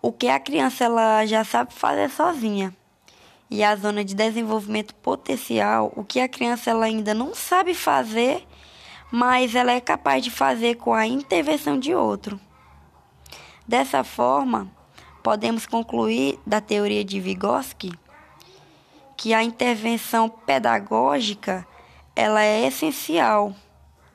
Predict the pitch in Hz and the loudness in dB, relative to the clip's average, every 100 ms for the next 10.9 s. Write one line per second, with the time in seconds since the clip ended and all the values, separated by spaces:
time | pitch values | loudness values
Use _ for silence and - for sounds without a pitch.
0 | - - - - 240 226 233 - 247 269 | -20 -20 -10 -2 2 2 -2 -6 -2 0
1 | 214 208 208 190 - - - _ - - | 0 -2 -6 -14 -16 -20 -20 _ -20 -20
2 | - - - 220 - 277 294 285 247 220 | -20 -14 -2 -2 0 0 0 2 2 2
3 | 214 247 233 220 220 214 214 214 220 - | 0 2 2 0 0 -2 0 0 -2 0
4 | 214 208 202 196 - - - - 220 214 | 2 2 2 -4 -16 -20 -18 -6 0 2
5 | 214 247 269 254 277 240 220 233 226 226 | 4 2 2 0 0 2 2 0 2 2
6 | 233 247 262 - 240 226 226 226 - 226 | 2 2 0 0 -2 2 0 0 -2 2
7 | 262 277 - 359 - - _ - 240 240 | 2 0 -6 -8 -10 -20 _ -6 0 2
8 | 247 254 233 240 262 285 285 330 - - | 2 0 -2 -2 -2 -2 0 -2 0 -2
9 | 247 226 220 - 226 214 208 285 349 415 | -2 -4 -6 0 2 2 -2 -4 -2 0
10 | 339 330 - 254 233 277 302 208 | 0 0 0 -2 0 -2 -2 -6